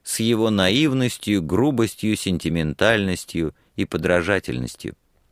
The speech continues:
«Это верно», подтвердил Лихонин, а репортер продолжал, глядя задумчиво в свою рюмку.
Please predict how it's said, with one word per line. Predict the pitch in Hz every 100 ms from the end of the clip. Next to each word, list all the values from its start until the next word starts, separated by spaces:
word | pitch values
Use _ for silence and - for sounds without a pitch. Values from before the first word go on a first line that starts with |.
| _ _ _ _ _ _ _ _ -
«Это | 90 135
верно», | 151 135 95 78 78 78 -
подтвердил | 87 67 76 82 78 78 73
Лихонин, | 71 71 - 71 69 62 - _ _ _ _ -
а | 78
репортер | 85 - 92 92 151 156
продолжал, | 139 - 101 82 73 71 67 131 131
глядя | 82 80 87 76
задумчиво | 69 69 65 101 92 92 87
в | 85
свою | - 69 67 67
рюмку. | 65 64 58 - -